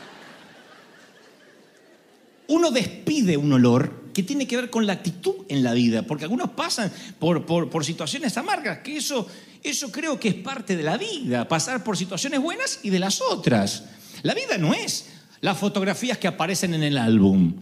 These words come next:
La vida son días comunes, enlazados con otros días comunes, donde hay muchos momentos amargos.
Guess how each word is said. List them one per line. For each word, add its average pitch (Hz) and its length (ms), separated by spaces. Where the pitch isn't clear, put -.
La - 120
vida 226 640
son 214 260
días 240 220
comunes, 269 560
enlazados 196 500
con 190 160
otros 233 240
días 208 180
comunes, 202 480
donde 269 220
hay 381 100
muchos 202 220
momentos 135 500
amargos. 95 580